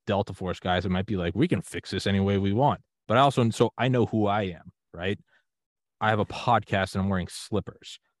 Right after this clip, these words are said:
I have the, I've, I've interviewed a ton of people who just happen to like to keep coming back on here. So that also shapes my view where I'm like, "I have to use this method 'cause I'm not getting in on affirmative action." So, like, I have to use what I can do and just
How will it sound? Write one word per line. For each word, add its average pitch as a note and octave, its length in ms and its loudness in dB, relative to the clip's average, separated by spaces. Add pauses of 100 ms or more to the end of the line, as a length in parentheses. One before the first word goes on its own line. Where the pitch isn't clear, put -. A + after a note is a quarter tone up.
I G#2+ 60 -2
have G2+ 120 2
the, G#2 240 2
I've, F#2+ 180 0
I've F#2+ 180 -2
interviewed G2 320 0
a F#2 60 -2
ton G2 240 -4
of F#2+ 60 -6
people G2+ 320 -2
who F#2+ 100 -4
just F2 200 -8
happen F2+ 320 -2
to F#2 80 -2
like F2 220 -4
to F#2+ 100 -8
keep F2 220 -8
coming F2+ 240 -2
back F2 220 -4
on F#2 200 -2
here. E2 220 -10 (500)
So - 140 0
that C#3 60 6
also C#3 240 4
shapes A2 320 0
my G2 300 2
view E2+ 240 -6
where F2 120 -8
I'm F#2 140 -2
like, F2+ 220 -4 (460)
"I B2 100 4
have C#3 400 2
to G2 100 -2
use E2 300 -6
this - 200 -12
method - 440 -12 (200)
'cause A2 100 0
I'm B2+ 100 6
not D3 140 6
getting C#3 240 6
in B2+ 120 6
on G#2+ 120 4
affirmative F#2+ 440 -2
action." G2 480 -4 (320)
So, - 140 0
like, G#2 220 4
I A2+ 100 2
have B2 340 2
to A#2 80 -2
use G#2 320 2
what G2+ 160 0
I F2+ 80 0
can D#3+ 340 0
do F2+ 280 -8 (300)
and G2 100 0
just G2+ 240 0